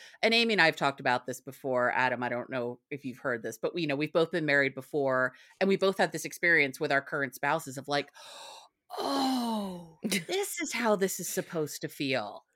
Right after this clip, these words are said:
Speaker 2: When
Speaker 1: This
Speaker 2: you're
Speaker 1: is
Speaker 2: not
Speaker 1: what ma-"
Speaker 2: twenty-one, falling in love. Yeah. Yeah.
Speaker 1: Right. Exactly.
Speaker 2: Mm-hmm.
Speaker 1: When you're, you know, hopefully a little older and a little wiser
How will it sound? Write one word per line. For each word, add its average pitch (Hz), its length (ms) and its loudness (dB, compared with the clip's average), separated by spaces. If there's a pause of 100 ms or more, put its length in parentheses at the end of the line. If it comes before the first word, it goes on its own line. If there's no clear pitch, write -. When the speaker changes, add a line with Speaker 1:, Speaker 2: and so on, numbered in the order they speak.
(140)
Speaker 2:
When 226 240 2
Speaker 1:
This - 0 -
Speaker 2:
you're 220 140 6
Speaker 1:
is 220 80 2
Speaker 2:
not 196 80 4
Speaker 1:
what 254 180 6
ma-" 226 80 6
Speaker 2:
twenty-one, 185 580 0
falling 160 340 6
in 147 100 -2
love. 131 280 -2
Yeah. 147 240 0 (240)
Yeah. - 180 4
Speaker 1:
Right. - 280 -6 (100)
Exactly. 156 500 -2
Speaker 2:
Mm-hmm. - 0 -
Speaker 1:
When 156 200 -2
you're, 143 300 0
you 151 100 -4
know, 117 200 -8 (200)
hopefully 156 360 -2
a 123 80 -4
little 123 180 -6
older 110 280 -6
and 107 80 -8
a 107 40 -10
little 110 220 -8
wiser 101 480 -8